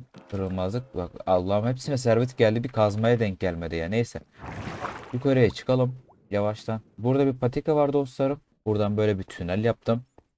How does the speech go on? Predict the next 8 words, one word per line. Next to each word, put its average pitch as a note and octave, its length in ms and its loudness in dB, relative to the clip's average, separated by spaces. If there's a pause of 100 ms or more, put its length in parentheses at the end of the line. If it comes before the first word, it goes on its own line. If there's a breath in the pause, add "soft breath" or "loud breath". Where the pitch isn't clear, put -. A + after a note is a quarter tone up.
Dağın G2+ 260 2
üstünden G#2+ 540 -2
gitmektense A2 840 0 (640 soft breath)
dağı G2+ 260 4 (220)
yararak A2 480 2 (260)
bir G#2 120 -2
yol G#2 260 4
götüreceğiz. A2+ 880 -2